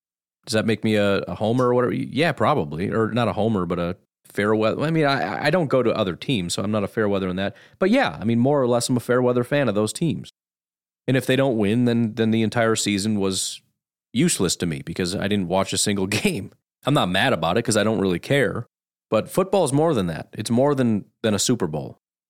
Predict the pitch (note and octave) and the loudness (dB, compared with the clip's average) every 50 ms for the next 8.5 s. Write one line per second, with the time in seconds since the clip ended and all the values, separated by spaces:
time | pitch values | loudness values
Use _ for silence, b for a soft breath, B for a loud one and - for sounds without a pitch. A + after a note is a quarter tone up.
0 | _ - F#2+ F#2+ F#2+ F#2 F2+ F#2 F#2 - G#2 B2+ C#3+ C#3 D3 C#3+ C3+ A#2+ A2 - | _ -10 -6 -6 -4 -2 -2 -2 -2 -2 0 -2 0 2 2 2 2 2 0 -2
1 | - - - - C3 C3+ A#2+ G2+ G2+ F#2 F#2+ G2 - B2 G#2+ G#2+ G2 F#2+ G#2 G2+ | -4 -4 -2 0 0 0 2 2 0 0 0 0 0 0 0 0 0 0 0 0
2 | - - - B2 - A2+ G#2+ G#2 G2+ G2 F#2+ F#2 G2 F#2+ - - G2 F2 E2+ F2 | 0 -2 -4 -2 0 0 2 2 2 2 2 0 0 0 -2 -2 -2 -2 -2 -2
3 | F2 E2+ F#2 F#2 F2+ F2 E2 G2+ G2 F#2 F#2+ F2 - - F#2 F#2+ F2 - G2 F#2+ | -4 -2 -2 -2 -2 -2 -2 -4 -2 -2 -2 -2 -4 -6 -6 -4 -2 -2 -2 -2
4 | F2 F#2 F2 F#2+ F#2 F2+ G2+ A#2+ B2 A2 F#2 E2+ D#2+ D#2+ E2+ F#2 F#2+ - - G#2+ | -2 -2 -2 -2 0 0 0 0 0 0 0 -2 -4 -6 -6 -6 -6 -4 -2 0
5 | G#2 G#2 A#2 C3 C3+ G#2+ G2+ G2 G2 - - G#2+ - A2 G2 F#2+ - b b b | 2 2 2 2 2 2 2 0 0 -2 -2 -2 -2 -2 0 -2 -4 b b b
6 | b b b b b b _ _ - B2 B2 B2 C3 B2+ A#2 A2 B2 A2+ G2 A#2 | b b b b b b _ _ 0 0 2 4 4 2 2 2 0 2 2 2
7 | C3+ C#3 B2 A2 G2 - G#2+ G2+ G2+ F2+ G#2 G#2+ G#2+ G#2+ G2 G#2+ G#2+ G#2 - G2+ | 0 2 2 0 0 2 2 2 2 2 2 2 0 0 2 0 0 0 0 0
8 | G#2+ B2 A#2+ G2 D2 - - - - | 0 2 2 0 -2 -4 -8 -12 -14